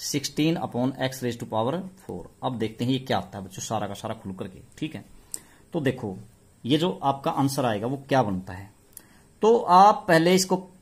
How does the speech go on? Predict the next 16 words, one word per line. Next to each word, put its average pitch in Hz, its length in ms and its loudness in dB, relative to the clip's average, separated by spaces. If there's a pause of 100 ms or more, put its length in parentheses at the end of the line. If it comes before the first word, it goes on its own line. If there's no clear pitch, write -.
(140)
पूरे 160 160 2
को 160 120 0
खोलिए, 147 380 0 (560)
वन, 156 460 4 (800)
यहां 101 240 -10
से 135 140 -6
स्टार्ट 135 300 0
हुआ 120 160 -2
था 123 100 -2
आपका, 120 220 0
आप 123 120 0
देखिए 110 360 -6
वन 120 280 0
as 107 260 -4
it 107 140 -6
is, 151 220 -8